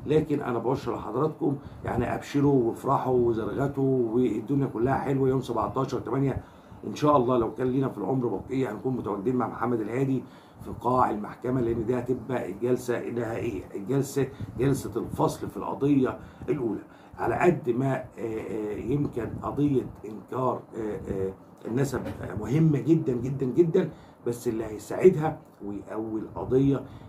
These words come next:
هي جلسه سبعتاشر تمانية، لان بعد صدور الحكم وثبات ان ولد او اتنين او تلاته او عشرة من بطن تغريد لصلب منعم، فده هتساعد محمد الهادي كتير جدًا جدًا جدًا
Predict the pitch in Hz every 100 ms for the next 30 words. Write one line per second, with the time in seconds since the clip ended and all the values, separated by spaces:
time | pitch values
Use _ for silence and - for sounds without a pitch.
0 | - 127 127 110 123 143 - 110 - 98
1 | 92 - 117 123 117 98 - - - -
2 | 131 104 - - - - 101 131 120 123
3 | 110 95 - 101 123 - 131 143 101 95
4 | 92 113 202 160 - 117 113 117 160 -
5 | - 117 113 202 220 202 139 185 262 240
6 | 160 170 196 180 143 - - - _ _
7 | 110 110 160 147 123 110 135 127 104 -
8 | - 120 123 101 - - - - 127 123
9 | 104 113 104 135 - 131 110 117 123 -
10 | 120 117 110 - 127 120 104 101 123 120
11 | - - 117 127 123 98 123 120 107 107
12 | 110 107 104 120 113